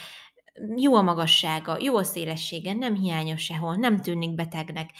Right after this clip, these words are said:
nem tudom, az összes le volt foglalva és föl volt cédulázva. Úgyhogy egy kicsit ott elment a kedvünk. Ma-, maga az élmény nagyon jó volt, hogy ott sétálgattunk, de az a helyzet, hogy, hogy kicsit csalódott voltam, hogy itt vagyunk bakker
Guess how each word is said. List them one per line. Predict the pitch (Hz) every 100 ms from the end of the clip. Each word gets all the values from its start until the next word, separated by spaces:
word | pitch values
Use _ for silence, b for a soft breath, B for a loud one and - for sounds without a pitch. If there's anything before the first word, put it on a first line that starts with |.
| B B
nem | 226 214
tudom, | 226 254 285 311 B B B B
az | 285
összes | 294 262 175
le | 165 -
volt | 190 -
foglalva | 180 - 175 -
és | 165
föl | - 170
volt | -
cédulázva. | - 180 196 - 190 196 - 180 _
Úgyhogy | 226 214
egy | 220
kicsit | 220 240 175
ott | 175 170
elment | 170 165 165 165
a |
kedvünk. | 160 165 175 196 247 269 - -
Ma-, | 226 247
maga | 277 320 311
az | 302
élmény | 294 294 269 269
nagyon | 269 277 262 247
jó | 208 185
volt, | - - 185
hogy | 175
ott | 180
sétálgattunk, | 175 175 165 165 156 170 165 - 185 B B B
de | 196 190 185 180 -
az | - 214
a | 185
helyzet, | 165 156 160 180 180
hogy, | - 196 - - B B B B B B B B B _ - B B B B - 202
hogy | 214 208
kicsit | - - 254 180
csalódott | - 160 87 - 175
voltam, | 175 - 175 190
hogy | 185 190
itt | 262 -
vagyunk | 254 185 175
bakker | 160 - - 151 -